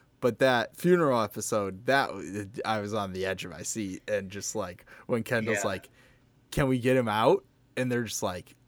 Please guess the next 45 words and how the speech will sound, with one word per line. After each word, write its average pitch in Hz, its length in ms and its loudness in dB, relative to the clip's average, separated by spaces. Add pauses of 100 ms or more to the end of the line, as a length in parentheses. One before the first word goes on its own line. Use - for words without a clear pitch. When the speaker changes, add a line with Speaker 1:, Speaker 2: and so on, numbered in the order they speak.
(160)
Speaker 1:
"Whoa." 95 840 -4
Like, 110 280 -4
you 143 180 4
know, 127 100 4
Speaker 2:
Yeah. 104 220 0
Speaker 1:
it's - 160 -2
just, 147 260 2
like, 104 320 -2 (220)
you 123 160 -2
know, 95 180 -4
grief, 101 460 -4
and, 101 160 -4
uh, 95 240 -6 (600)
just - 320 -2
Shiv's, 117 440 0 (180)
the 113 100 -2
look 110 260 -4
on 101 140 -4
Shiv's 101 360 -6
face 92 400 -8
when 104 160 -6
he 98 160 -8
says 95 320 -8
that 113 320 -2
is, 98 100 -12
like, 98 200 -8
so 98 220 -6
good. 101 220 -6 (300)
I 170 100 4
don't 185 100 4
know 131 80 2
how 113 200 0
these 101 220 -6
actors 90 420 -10
do 98 220 -6
it. 95 100 -6
And 104 100 -8
I - 40 0
Speaker 2:
They're 135 80 2
Speaker 1:
was 98 100 -2
watching 120 340 2
Speaker 2:
so 110 60 0
Speaker 1:
Mark 110 260 0
Speaker 2:
good. 107 100 -4
Speaker 1:
Mylod 107 520 -2